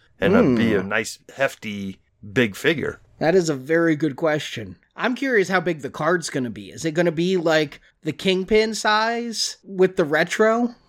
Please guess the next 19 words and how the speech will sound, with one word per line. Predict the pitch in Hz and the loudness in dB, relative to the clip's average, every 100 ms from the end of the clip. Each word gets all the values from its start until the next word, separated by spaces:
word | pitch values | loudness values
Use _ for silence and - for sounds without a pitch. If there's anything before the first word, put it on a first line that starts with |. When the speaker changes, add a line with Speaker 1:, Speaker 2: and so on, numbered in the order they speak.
| _ | _
Speaker 1:
Yeah, | 107 175 | 0 2
maybe | 123 135 220 | 2 2 2
even | 196 | 2
a | 143 | 2
little | 127 156 | 4 2
taller. | - - 104 190 113 90 - _ _ - | 0 -2 2 2 2 -2 -12 _ _ -10
It | 73 | -6
looks | 101 - | -6 -4
pretty | - 190 | -2 -2
big | 104 123 127 92 _ _ | 2 0 0 -4 _ _
right | 104 98 | 2 4
next | 98 101 | 4 0
to | 107 | 2
that | 98 95 - - | 4 4 2 0
regular | 110 117 117 | 0 2 2
size | 92 92 92 | 0 0 0
one, | 95 90 | 0 0
doesn't | 92 113 | 0 2
it? | 151 170 | 0 -2